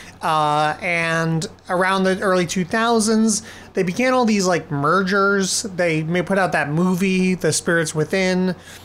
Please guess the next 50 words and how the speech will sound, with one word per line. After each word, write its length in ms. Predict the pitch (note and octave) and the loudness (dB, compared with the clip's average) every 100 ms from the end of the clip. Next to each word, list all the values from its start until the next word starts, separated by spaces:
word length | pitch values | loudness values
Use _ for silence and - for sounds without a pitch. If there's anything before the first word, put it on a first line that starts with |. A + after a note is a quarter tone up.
| - - | -14 -6
but 100 | F#3 | -2
then 120 | G3+ | 2
they 120 | G3 | 2
just 160 | F3+ E3 | 0 0
started 300 | G3 E3+ C3 | 2 0 0
buying 340 | C#3+ D#3 D#3 | 0 0 0
up, 140 | D#3 D#3 | 0 0
like, 120 | C#3+ | -2
they 120 | C#3 | -2
bought 240 | C3 D#3 | 0 0
up 120 | D3+ D3 | 0 0
most 220 | C#3+ - | -2 0
famously 420 | A#3+ A3+ - E3+ | 2 2 0 -2
Enix, 460 | A#3+ G#3+ F3+ F3 - | 0 0 0 -2 -2
and 100 | D#3 | 0
now 120 | D3 | 0
their 140 | C#3+ C#3+ | 0 0
name 180 | D#3+ | 0
is 80 | D3+ | 0
Square 340 | - - C#3 C#3+ | -2 0 -2 -2
Enix. 420 | C#3 C3+ - - - - | -4 -6 -6 -10 -12 -6
But 140 | G3+ | -2
they 140 | G3+ G3 | 2 2
actually, 400 | G3 G#3+ G#3+ F#3+ | 2 0 2 2
that 160 | G3 | 2
wasn't 320 | G#3 G#3 G3 E3 | 2 2 0 0
the 80 | |
only 180 | E3+ D#3+ | 0 2
merger 340 | D3+ D3+ D3 C#3 | 2 2 0 0
they 160 | C#3 | 0
did. 220 | C3+ D3 | 0 0
They 120 | D3 C#3+ | 0 0
bought 280 | D3 D3 A#3 | 0 0 -2
a 100 | E3+ | -4
bunch 280 | D3+ D#3 E3+ | -2 -2 -2
of 120 | D3+ | 0
other 340 | D3+ D3+ D3 - - - - | 0 2 0 -4 -18 -18 -10
smaller 340 | - F#3 E3 | -2 0 0
teams 340 | D3 F#3+ F3+ D#3 | 0 0 2 0
as 140 | C#3 | 0
well. 380 | D3+ E3+ E3+ E3 - - - - | 2 2 2 -2 -8 -20 -14 -4
And 80 | |
it 60 | F#3 | -2
started 220 | - B3 | 0 2
to 60 | A3+ | 0
become 280 | G#3+ G#3 G3+ | 0 0 0
this 140 | F#3 | 0
sort 240 | - G3 | 0 0
of 140 | F3+ - | -2 -2
conglomerate 920 | F3 D#3+ D#3+ D#3+ E3+ D#3+ D3+ D3+ | -4 0 0 0 0 0 0 0